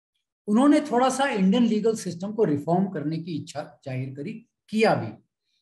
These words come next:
बंगाल, बिहार और उड़ीसा को तीन जो हमारे आज के जो प्रांत हैं, उनको एक district के हिसाब से उनको declare कर दिया गया।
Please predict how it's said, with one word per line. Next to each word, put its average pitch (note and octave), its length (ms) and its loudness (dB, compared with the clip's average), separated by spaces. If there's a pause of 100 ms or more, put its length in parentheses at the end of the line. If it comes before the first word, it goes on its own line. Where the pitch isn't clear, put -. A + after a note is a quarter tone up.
(120)
बंगाल, F3 460 2
बिहार F3+ 420 0
और F3+ 160 0
उड़ीसा D3 420 -6
को F#3+ 180 -6
तीन G3+ 420 -2
जो F#3 120 -2
हमारे D3 460 -4 (180)
आज F#3+ 200 -2
के G#3+ 140 -6
जो E3 180 -4
प्रांत C#3+ 360 -8
हैं, A2 160 -16 (840)
उनको A#3 340 4
एक C#4+ 60 2
district A3 580 0
के B3+ 140 2
हिसाब F#3 280 2
से - 140 -4
उनको F#3+ 240 0
declare E3 440 -2
कर B2+ 100 -4
दिया B2+ 240 -6
गया। E3 320 -8